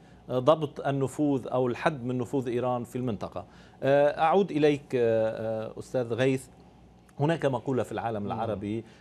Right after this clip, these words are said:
Speaker 1: أن الصراع الفلسطيني الإسرائيلي هو لب المشكلة في الشرق الأوسط، وإذا حلت هذه المشكلة انحلت العديد من المشاكل في، آه، الشرق الأوسط. آه، برأيك هل هذا القول في مكانه، وماذا عن إيران؟
Speaker 2: لا، هذا القول ليس في مكانه،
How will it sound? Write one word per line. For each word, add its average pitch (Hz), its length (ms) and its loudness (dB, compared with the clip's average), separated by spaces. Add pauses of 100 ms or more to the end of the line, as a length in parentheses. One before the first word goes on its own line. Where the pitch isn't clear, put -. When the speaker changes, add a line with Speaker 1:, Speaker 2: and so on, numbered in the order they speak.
(160)
Speaker 1:
أن 151 220 0
الصراع 135 720 0
الفلسطيني 123 600 -4
الإسرائيلي 127 640 -4
هو 123 200 2
لب 120 300 0 (200)
المشكلة 123 540 -4
في - 100 -12
الشرق 127 300 -8
الأوسط، 175 460 -2
وإذا 151 220 2
حلت 135 360 0
هذه 117 220 -2
المشكلة 127 600 -2 (320)
انحلت 131 540 -2 (120)
العديد 113 440 -6
من 101 100 -4
المشاكل 95 480 -8
في، 95 260 -10
آه، 98 280 -10
الشرق 104 300 -12
الأوسط. - 380 -16 (240)
آه، 127 180 -8 (100)
برأيك 123 640 -2 (320)
هل 139 400 0
هذا 120 460 0
القول 131 460 0
في 139 160 -6
مكانه، 135 560 -2
وماذا 120 300 -2
عن 101 140 -4
إيران؟ 90 280 -12 (420)
Speaker 2:
لا، - 160 -6
هذا 180 220 -2
القول 143 280 0
ليس 104 220 -2
في 98 160 -10
مكانه، 87 340 -10